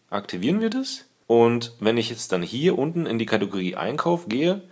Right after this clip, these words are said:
sehen wir hier sämtliche Zutaten des Menüs in meiner Einkaufsliste. Nun kann ich mich in den Supermarkt begeben und kann jetzt erstmal Pfeffer kaufen. Dann kaufe ich mir Schalotten, mache ich einen Strich, dann habe ich Butter gekauft und hier kann ich sozusagen dann richtig gut einkaufen gehen.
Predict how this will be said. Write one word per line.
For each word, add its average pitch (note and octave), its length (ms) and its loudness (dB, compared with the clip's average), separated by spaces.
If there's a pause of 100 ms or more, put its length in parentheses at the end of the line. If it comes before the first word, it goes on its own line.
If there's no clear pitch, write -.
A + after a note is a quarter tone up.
(220)
sehen A2 220 0
wir G2+ 60 2
hier A#2 320 2
sämtliche F3+ 960 2 (800)
Zutaten A#2+ 580 2
des B2 260 0
Menüs G2 500 2
in G2+ 100 0
meiner G2 260 4
Einkaufsliste. - 800 -2
Nun C#3+ 160 0
kann D#3+ 200 2
ich D3+ 160 -6
mich C3 160 -4
in G2 100 -2
den F2 200 2
Supermarkt E3+ 720 0
begeben C#3+ 440 0
und A2+ 160 0
kann G2 240 0
jetzt F2+ 180 2
erstmal E2+ 760 4 (240)
Pfeffer F#2 340 -2
kaufen. - 400 -6 (1700)
Dann E2 200 2
kaufe - 320 -6
ich - 140 -12
mir E2+ 200 0
Schalotten, F3+ 920 4
mache D#3 160 -4
ich C3+ 60 -14
einen C#3+ 80 -12
Strich, D3+ 320 -2
dann - 120 -8
habe F#2 140 -4
ich - 160 -14
Butter F3 260 2
gekauft C#3 640 0
und F#3 240 0
hier D#3+ 200 0
kann B2 160 0
ich A#2+ 100 -4
sozusagen G#2 360 -2
dann F#2+ 100 -4
richtig A#2 420 -2
gut G2+ 260 -4
einkaufen F#2+ 460 2
gehen. D#2+ 240 -2